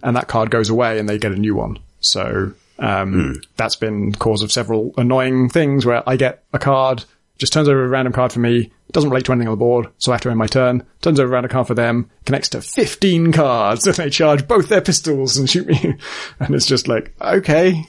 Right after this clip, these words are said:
Speaker 1: that's
Speaker 2: Hmm.
Speaker 1: what happened then, and I lost this fight, but I don't see what else I could have done."
Speaker 2: That's why you need the opportunity horse.
Speaker 1: Yeah, well, the, and that, when that's charged,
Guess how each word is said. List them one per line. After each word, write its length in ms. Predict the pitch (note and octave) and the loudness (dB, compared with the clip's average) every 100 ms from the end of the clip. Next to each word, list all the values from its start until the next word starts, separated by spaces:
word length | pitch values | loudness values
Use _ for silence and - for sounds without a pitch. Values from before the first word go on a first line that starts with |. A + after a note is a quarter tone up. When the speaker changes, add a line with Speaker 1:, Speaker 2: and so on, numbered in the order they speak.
| _ | _
Speaker 1:
that's 200 | C#3 B2+ | 0 2
Speaker 2:
Hmm. 40 | G#2 | 2
Speaker 1:
what 80 | E3 | 2
happened 280 | G3 D#3 | 0 2
then, 340 | C3 C3 C3+ C#3 - | 2 2 0 -2 -4
and 160 | C3 B2+ | 0 2
I 80 | C3+ | 2
lost 240 | C#3+ - | 2 0
this 160 | E3 - | 0 2
fight, 300 | E3+ A2+ - _ - - | 0 0 -6 _ -20 -4
but 260 | B2 - _ - | -4 -4 _ -4
I 60 | |
don't 220 | C3 C#3+ C#3+ | 2 2 2
see 120 | C#3 | 0
what 140 | C3 | 2
else 180 | C3+ C3 | 2 2
I 60 | A#2+ | 2
could 120 | C3 | 0
have 60 | |
done." 140 | B2+ A2+ | 2 0
Speaker 2:
That's 100 | G2+ | 0
why 80 | A2 | 0
you 80 | G#2 | 2
need 160 | G#2 | 0
the 80 | F#2 | 0
opportunity 440 | E2+ F2 F#2+ F#2+ C#2+ | -2 0 0 0 0
horse. 280 | C#2+ C#2+ - - - - - | 0 -2 -10 -20 -20 -18 -10
Speaker 1:
Yeah, 360 | - D3 E3 D#3 | -4 2 4 4
well, 180 | D3+ D3+ | 4 2
the, 240 | D#3 E3 - - | 2 -2 -6 -2
and 180 | D3 D3 | 2 2
that, 140 | E3+ | 2
when 120 | E3+ | 2
that's 140 | D#3 - | 2 2
charged, 560 | F#3+ D3 C3+ B2 - | 2 4 4 0 -8